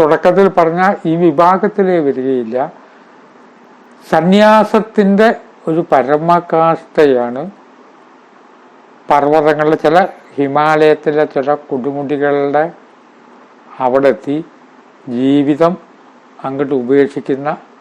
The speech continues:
ആ വീഴ്ചയെയാണ് ഭൃഗു പതനം എന്ന് പറയുന്നത്.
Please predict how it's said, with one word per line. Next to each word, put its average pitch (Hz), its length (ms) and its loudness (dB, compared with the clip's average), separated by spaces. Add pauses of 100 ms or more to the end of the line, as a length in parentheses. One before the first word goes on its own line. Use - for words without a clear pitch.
(340)
ആ 160 120 0 (1700)
വീഴ്ചയെയാണ് 139 880 0 (1040)
ഭൃഗു 151 520 0 (280)
പതനം 127 540 -4
എന്ന് 123 140 -6
പറയുന്നത്. 123 540 -6